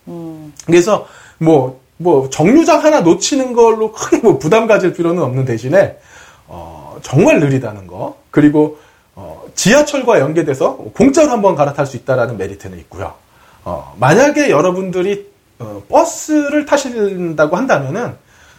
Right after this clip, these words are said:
Speaker 2: 어, 여러분들의 그 날카로운 직감과 추리 능력을, 어, 시험해 볼 수 있는 계기가 될 수 있습니다. 어, 그리고 혹시 이 버스가 어디를 가는지 잘 몰라서, 어, 운전사한테 물어보고 싶다면은 그건 포기하시는 게 좋은 게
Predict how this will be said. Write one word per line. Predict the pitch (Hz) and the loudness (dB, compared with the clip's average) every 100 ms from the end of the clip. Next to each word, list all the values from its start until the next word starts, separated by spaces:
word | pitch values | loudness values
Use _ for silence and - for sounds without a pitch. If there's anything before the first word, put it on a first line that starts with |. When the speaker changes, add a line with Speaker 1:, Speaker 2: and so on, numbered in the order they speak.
| _ | _
Speaker 2:
어, | 95 92 | -16 -6
여러분들의 | 117 135 135 131 135 | 0 0 0 -2 -4
그 | 135 117 | -6 -8
날카로운 | 113 151 175 294 285 | -2 -2 0 0 0
직감과 | - 147 180 170 170 | -2 0 0 2 -2
추리 | 175 330 | 0 2
능력을, | 302 240 180 139 185 127 - _ _ _ _ _ - | 4 2 0 2 0 -2 -12 _ _ _ _ _ -14
어, | 113 | -2
시험해 | 277 285 226 | 2 2 4
볼 | 202 | 2
수 | 202 | 0
있는 | 180 | -4
계기가 | 151 131 135 127 | 0 0 0 -2
될 | 98 | -6
수 | - | -14
있습니다. | - 95 - 85 _ _ _ _ _ - | -20 -20 -20 -20 _ _ _ _ _ -12
어, | 120 - | -10 -2
그리고 | 220 269 277 277 247 - _ | 2 4 4 2 -2 -10 _
혹시 | 359 370 - 320 269 226 - - | 0 0 2 0 0 -6 -10 -6
이 | 226 - | -6 -2
버스가 | 302 294 220 | -2 0 2
어디를 | 143 - 320 330 | 4 4 4 2
가는지 | 302 269 214 | 0 -2 -4
잘 | 214 | -4
몰라서, | 127 131 277 180 180 - - _ _ _ | 0 2 2 2 0 -2 -14 _ _ _
어, | - 131 | -20 -8
운전사한테 | 165 208 269 311 277 254 226 220 202 175 - 208 214 160 | 0 2 4 2 4 4 4 4 2 0 -6 -10 -4 -2
물어보고 | 175 233 208 196 | 2 0 0 -4
싶다면은 | - 175 175 180 226 - | -2 -2 -2 -4 -6 -6
그건 | 147 156 | -4 0
포기하시는 | 294 294 294 240 214 | 2 2 2 -2 -4
게 | 190 | -4
좋은 | 139 147 | -4 -2
게 | 196 - | -2 -2